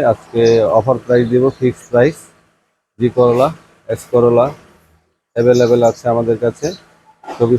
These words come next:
ফ্রেশ, ফ্রেশ কালেকশন আছে জি Corolla, পেয়ে যাবেন। দেখানোর চেষ্টা করবো ইনশাল্লাহ। লাইভটি দে-, ইয়ে, দেখবেন ইনশাল্লাহ, ভিডিওটি বেশি বেশি শেয়ার করে দিবেন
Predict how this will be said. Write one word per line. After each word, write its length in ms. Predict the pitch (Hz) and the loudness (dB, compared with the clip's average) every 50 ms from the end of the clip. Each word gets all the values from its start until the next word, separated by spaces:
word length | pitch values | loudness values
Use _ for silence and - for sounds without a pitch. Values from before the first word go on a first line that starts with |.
| - - | -2 -2
ফ্রেশ, 200 | - 131 120 - - - | -2 -2 -2 -2 -2 -4
ফ্রেশ 220 | 131 123 123 - - - | -2 -2 -2 -4 -4 -4
কালেকশন 340 | 123 117 117 113 - - 120 117 113 | -2 -2 -2 -4 -4 -6 -4 -4 -4
আছে 140 | 117 - 127 110 101 | -4 -6 -8 -6 -4
জি 100 | 113 107 - | -6 -4 -2
Corolla, 300 | 113 113 113 113 123 143 - - - _ _ _ _ _ _ _ _ _ _ _ _ _ _ _ _ _ _ 120 | 0 0 0 0 -2 -4 -6 -10 -20 _ _ _ _ _ _ _ _ _ _ _ _ _ _ _ _ _ _ -4
পেয়ে 160 | 120 117 117 | -2 0 2
যাবেন। 220 | 117 113 123 135 156 156 - - _ _ _ _ _ _ _ _ _ _ _ _ _ _ _ _ _ _ _ _ _ _ _ _ _ _ _ _ - | 0 0 0 -2 -4 -8 -12 -20 _ _ _ _ _ _ _ _ _ _ _ _ _ _ _ _ _ _ _ _ _ _ _ _ _ _ _ _ -6
দেখানোর 340 | 117 110 131 123 127 117 - - | -4 -2 -2 -2 -4 -4 -4 -8
চেষ্টা 240 | 120 - - 127 120 117 | -8 -8 -4 -4 0 0
করবো 160 | 120 117 120 117 113 | 0 2 2 0 0
ইনশাল্লাহ। 380 | 107 - 117 110 113 127 156 156 - - 107 107 | 0 -2 -2 0 0 -2 -4 -4 -8 -10 -2 0
লাইভটি 280 | 107 107 - - 120 107 107 | 0 0 0 -6 -8 -6 -4
দে-, 140 | 104 - - 104 | -6 -4 -4 -4
ইয়ে, 340 | 104 104 104 107 107 104 101 98 98 95 95 98 | -2 0 2 2 2 2 2 2 0 -2 0 -2
দেখবেন 320 | 107 104 101 104 117 123 123 117 117 | -2 -2 -2 -2 -4 -4 -2 -2 -4
ইনশাল্লাহ, 320 | 104 - 123 113 113 117 110 107 | -4 -4 -4 -2 0 0 0 0
ভিডিওটি 360 | 110 95 - 110 104 110 127 156 - - _ _ _ _ _ - | -4 -2 -2 -2 -2 -2 -6 -10 -10 -16 _ _ _ _ _ -8
বেশি 160 | 110 101 120 117 | -6 -2 -2 -2
বেশি 160 | 117 110 117 107 - | -2 -2 -4 -10 -2
শেয়ার 180 | - 110 110 110 107 | 0 0 2 2 0
করে 140 | 113 110 110 104 | 0 0 0 0
দিবেন 200 | 110 110 120 147 | -2 -4 -4 -4